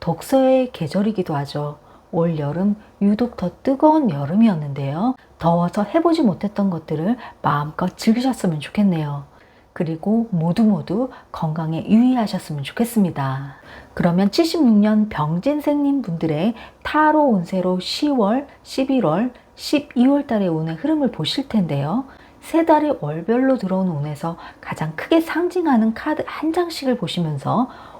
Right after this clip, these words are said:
월별 운세에서 직장운, 사업운,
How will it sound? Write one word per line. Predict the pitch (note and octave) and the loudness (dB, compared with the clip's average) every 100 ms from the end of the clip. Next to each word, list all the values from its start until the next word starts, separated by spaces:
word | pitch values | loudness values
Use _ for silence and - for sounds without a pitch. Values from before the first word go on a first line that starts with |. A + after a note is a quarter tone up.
| - | -2
월별 | D#3+ E3+ F#3 A3+ A#3 - | 2 2 2 0 0 -2
운세에서 | E3 D#3 D#3+ C#3 C3 D3+ A#3+ B3+ - - _ | -6 -4 -6 -4 -4 -2 -2 -4 -14 -20 _
직장운, | - D#3+ - G3 F#3+ D3 D#3+ A#3+ - - | -8 -8 -2 -2 0 -2 -2 -2 -4 -18
사업운, | - B3+ C#4 C#4 C4 E3 C#3+ | -10 -4 0 2 2 0 -4